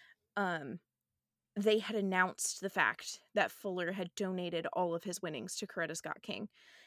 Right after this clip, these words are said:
And that's when he started getting death threats. Uh, one of his barns in Kentucky was burned down. And, um,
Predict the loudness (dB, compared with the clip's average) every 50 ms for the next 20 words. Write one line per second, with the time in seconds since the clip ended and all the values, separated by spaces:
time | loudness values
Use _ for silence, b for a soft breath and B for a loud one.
0 | b b b 0 0 0 4 8 8 10 10 8 6 2 -4 -2 0 0 0 0
1 | 0 -2 -2 -2 -2 -2 -4 -4 -4 -6 -6 -6 -8 -10 -10 _ _ 0 2 2
2 | 2 0 _ 0 0 2 2 0 -2 -4 -6 -8 -8 B B B B B B B
3 | B B B B B _ _ _ _ _ -2 2 4 6 6 6 6 4 _ -2
4 | 2 4 4 4 4 2 0 0 -2 -2 -2 -2 0 2 2 4 4 4 4 2
5 | 0 0 -2 -6 -4 -2 -2 0 0 0 0 0 0 -2 -2 0 0 0 2 2
6 | 0 0 0 0 0 0 2 0 0 0 0 0 0 -2 -2 -4 -4 -6 -10 B
7 | B B B _ _ _ _ _ _ -2 0 2 2 2 0 0 0 0 0 0
8 | 0 0 -2 -2 -2 -2 0 0 0 0 0 -2 -4